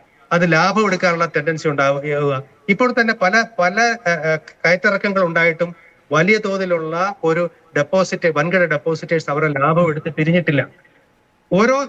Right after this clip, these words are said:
ഇപ്പോഴും അവർ ഡെപ്പോസിറ്റ്, ഏത് ചെറിയ ഡിപ്പിലും, ആ, സ്വർണത്തിൽ നിക്ഷേപിക്കുന്ന ഒരു ടെൻഡൻസി തന്നെയാണ് ഊഹക്കച്ചവടക്കാർക്കും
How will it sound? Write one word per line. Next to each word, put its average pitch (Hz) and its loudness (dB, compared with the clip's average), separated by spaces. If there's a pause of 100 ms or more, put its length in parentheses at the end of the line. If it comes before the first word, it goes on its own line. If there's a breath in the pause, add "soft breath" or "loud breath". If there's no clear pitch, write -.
ഇപ്പോഴും 254 -4
അവർ 208 2
ഡെപ്പോസിറ്റ്, 190 -2
ഏത് 226 2
ചെറിയ 226 0
ഡിപ്പിലും, 214 -2 (680)
ആ, 175 2
സ്വർണത്തിൽ 208 -2
നിക്ഷേപിക്കുന്ന 220 -2 (360)
ഒരു 185 -2
ടെൻഡൻസി 202 -2
തന്നെയാണ് 175 0
ഊഹക്കച്ചവടക്കാർക്കും 170 -2